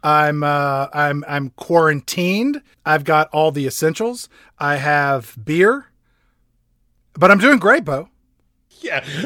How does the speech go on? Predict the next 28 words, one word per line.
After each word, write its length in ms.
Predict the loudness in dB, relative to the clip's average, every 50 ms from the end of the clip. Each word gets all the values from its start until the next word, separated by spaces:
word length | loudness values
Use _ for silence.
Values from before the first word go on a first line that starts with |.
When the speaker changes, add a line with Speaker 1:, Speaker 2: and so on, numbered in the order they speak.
| -10 -12
Speaker 2:
I 40 | -10 -10
got 100 | -8 -6
myself 280 | -6 -6 -6 -6 -4
a 20 | -4
little 140 | -4 -6 -6
quarantining 720 | -4 -2 -2 -2 -2 -4 -6 -4 -4 -4 -4 -4 -6 -6
myself. 600 | -4 -4 -4 -2 -2 -2 -2 -2 -4 -6 -8 -10 -14 -16 -16 -16 -18 -18 _ -14
<laughs> 20 | -16 -16 _ -14 -14 -14 -14 _ -20 -20 -20 _ -20 -20 _ _ -20 -20 -20 -20 -20 -20 -20 _ -20 -20 -20 _ _ -20 -20 -20 -16 -10
Speaker 1:
So, 200 | -4 -2 -2 0 0
as 240 | 0 -2 -2 -2 -4
noted 320 | -2 0 0 0 0 0
at 140 | -2 -4 -4
the 120 | -8 -8 -4 -4
end 160 | -4 -2 -2
of 100 | -4 -6
season 560 | -6 -8 -6 -6 -4 -4 -4 -4 -6 -6 -6 _ -12
ten, 500 | -6 -4 -2 -2 -2 -2 -4 -6 -8 -10
this 320 | -10 -6 -4 -4 -4 -4 -4
was 220 | -4 -6 -4 -4
not 260 | -4 -2 -2 -2 -2
our 140 | -2 -2 -4
planned 420 | -4 -6 -6 -4 -2 -2 -2 -4 -6
season 380 | -8 -8 -8 -8 -8 -8 -8 -8
eleven. 420 | -6 -6 -6 -6 -6 -6 -8 -8
Our 160 | -6 -6 -6
planned 320 | -6 -4 -4 -2 -2 -4 -4
season 300 | -6 -6 -6 -4 -4 -4
eleven 400 | -4 -2 -2 -2 -2 -2 -4